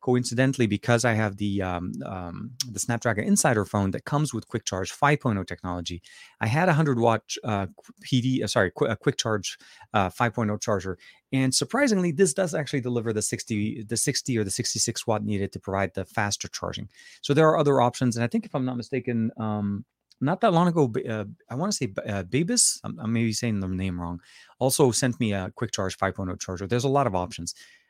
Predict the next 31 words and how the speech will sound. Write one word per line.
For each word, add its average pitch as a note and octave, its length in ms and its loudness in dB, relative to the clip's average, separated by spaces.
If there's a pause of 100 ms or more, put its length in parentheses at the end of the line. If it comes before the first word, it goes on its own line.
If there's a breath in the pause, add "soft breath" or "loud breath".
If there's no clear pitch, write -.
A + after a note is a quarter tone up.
(220 loud breath)
But D#3 100 2
the E3 80 4
short F#3 320 2
answer C#3+ 380 2
is B2 180 2 (100)
it's - 380 0
a, C3 420 2 (100)
it's - 140 -4
a D3+ 40 2
spec F#3 300 2
bump. F2+ 340 0
It's C3+ 180 0
a, B2 320 4
a - 60 -2
small D3+ 260 4
improvement C3+ 360 0
over A2 200 0
what A#2 140 0
we A#2 100 2
got G2+ 220 0
earlier G2+ 320 -2
in F2+ 80 -4
the F2 80 -6
year. D3 300 2 (420 loud breath)
Now, G#2+ 300 2 (120)
the G#2+ 200 -2 (100)
C - 220 2
P C3+ 100 -2
U C3 200 6
thr-, C3+ 300 -6
uh, G2+ 300 2